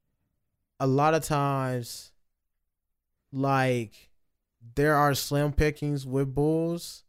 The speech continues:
because a lot of bulls have, um, they don't have e-, uh, er-, er-,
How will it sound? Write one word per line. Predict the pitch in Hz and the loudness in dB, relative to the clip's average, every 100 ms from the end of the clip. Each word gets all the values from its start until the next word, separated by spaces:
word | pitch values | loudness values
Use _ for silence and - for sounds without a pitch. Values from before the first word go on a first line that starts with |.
| _ _ _ | _ _ _
because | 131 139 143 131 | -4 0 0 2
a | |
lot | 123 127 139 | 0 0 0
of | 139 | 0
bulls | 139 143 147 147 143 - | 0 0 0 -2 -6 -10
have, | - 131 131 127 120 - - _ _ _ _ _ _ - | -4 -2 -2 -4 -6 -10 -20 _ _ _ _ _ _ -8
um, | 131 131 120 107 117 _ _ _ _ - | -4 -2 -2 -6 -12 _ _ _ _ -10
they | 131 180 | 2 4
don't | 208 214 | 6 4
have | 185 185 175 165 - - | 4 4 4 2 -2 -6
e-, | 160 165 147 _ - | -4 -4 -8 _ -4
uh, | 147 139 - | 0 0 0
er-, | 135 127 - | -2 -2 -6
er-, | 131 127 | -4 -2